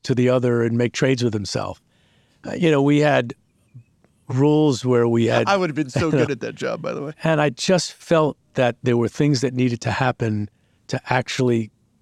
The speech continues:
Speaker 1: put us on the path to capitalize on what a great future would be. Build a soccer nation, right? And that was always our theme.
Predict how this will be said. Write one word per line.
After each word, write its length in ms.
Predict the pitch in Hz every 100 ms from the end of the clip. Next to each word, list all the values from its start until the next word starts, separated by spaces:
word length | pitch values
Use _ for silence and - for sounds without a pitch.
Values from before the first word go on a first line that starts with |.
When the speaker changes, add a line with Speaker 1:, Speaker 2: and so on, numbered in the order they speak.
| _ _
Speaker 1:
put 140 | - 143
us 140 | 123
on 120 | 131
the 80 | 120
path 400 | 110 135 123 117
to 100 | -
capitalize 720 | - 120 120 120 113 107 104
on 160 | 113 107
what 240 | 110 113 - _ _ _ _ _ _
a 80 | 131
great 280 | - 117 117 _ _
future 360 | - 151 127 143
would 160 | 143 143
be. 260 | 190 107 - 104
Build 280 | 143 147 170
a 40 |
soccer 480 | 147 - - 151 -
nation, 500 | 117 101 90 - 92
right? 220 | 95 104
And 100 | 113
that 140 | 123 131
was 160 | 127
always 320 | 127 135 131 123
our 180 | 117
theme. 480 | 110 - 135 113 98